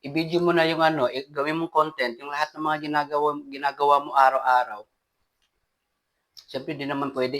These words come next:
eh. Kasi minsan, paggising, dire-diretso na sa ano, maliligo, kakape, pagkatapos, siyempre, papasok na.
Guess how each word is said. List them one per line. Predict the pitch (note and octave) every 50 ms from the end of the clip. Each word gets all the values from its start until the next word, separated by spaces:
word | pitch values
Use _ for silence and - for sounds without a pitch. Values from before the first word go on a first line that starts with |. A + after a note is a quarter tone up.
| B2 A#2 A#2
eh. | A#2 _ _ _ _ _ _ _ _ _ _ _ _ _ _ _
Kasi | C3 C3 C3+
minsan, | C3 C3+ C#3 D3 C#3+ B2+ A2 G#2+ A2+ A#2 -
paggising, | C3+ C3+ C3 - C#3 C#3 C#3 - A#2+ G#2+ A2 A2+ - _ _
dire-diretso | _ A#2+ A#2+ A#2+ B2 B2 B2+ B2+ B2+ C3 B2+ B2+ - B2+
na | B2+ C3
sa | - C3+ B2+ B2+
ano, | B2+ B2+ A#2+ A2 G#2 _ _ _ _ _ _ _ _ _ _
maliligo, | B2 A#2 A#2+ B2+ C3 C3+ C#3+ C#3+ C#3 C#3 C3+ A#2+ G#2+ F#2+ - _ _ _ _ _ _ _ _ _ _ _ _ _ _ _ _ _ _
kakape, | _ - A#2+ A#2 - C3 B2 - - A2+ G#2 F#2+ - - _ _
pagkatapos, | _ - A2+ A#2 A#2+ - B2+ B2 B2+ B2 - - A2 G#2+ G#2+ - - -
siyempre, | - A#2+ A#2 B2 C3 - A2 G#2 F#2+ - _ _ _ _ _ _ _ _ _ _ _ _ _ _ _ _ _ _ _ - _ _
papasok | - - - D3+ D3+ D3 - C3+ B2+ -
na. | C3 A2+ G2 G2+